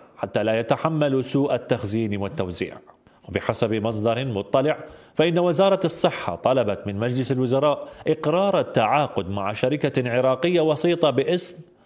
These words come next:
عين قاف على شراء ستة ملايين جرعة من اللقاح الصيني في صفقة تبلغ نحو مائتين مليون دولار. مجلس الوزراء أفشل الصفقة عبر منع التعاقد مع الوسطاء،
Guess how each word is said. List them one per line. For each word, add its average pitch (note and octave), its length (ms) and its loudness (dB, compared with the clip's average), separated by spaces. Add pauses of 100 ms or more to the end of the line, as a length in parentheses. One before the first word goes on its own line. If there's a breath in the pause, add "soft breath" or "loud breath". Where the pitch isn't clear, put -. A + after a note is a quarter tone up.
عين A#2 440 -2
قاف G#2+ 480 -2 (460 soft breath)
على E2+ 220 -2
شراء B2+ 420 0
ستة D#3+ 500 -2
ملايين C3+ 500 2
جرعة E3+ 340 0
من D#3 120 -2
اللقاح D#3 420 2
الصيني D3 580 -2 (220 loud breath)
في - 180 -6
صفقة C3 380 0
تبلغ C3+ 760 0
نحو C#3+ 360 -2
مائتين B2+ 680 -2
مليون G#2+ 360 -2
دولار. F2+ 360 -4 (480 soft breath)
مجلس D#3+ 340 2
الوزراء E3+ 760 2
أفشل D#3+ 440 2
الصفقة D3+ 580 0
عبر G#2+ 400 0
منع C#3+ 200 -2
التعاقد C3+ 640 2
مع C3 220 2
الوسطاء، C#3 760 0